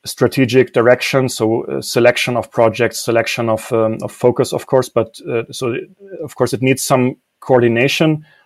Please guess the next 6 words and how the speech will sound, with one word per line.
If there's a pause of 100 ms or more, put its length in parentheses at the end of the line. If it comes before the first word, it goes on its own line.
(120)
But,
uh, (480)
more
of
all,
uh,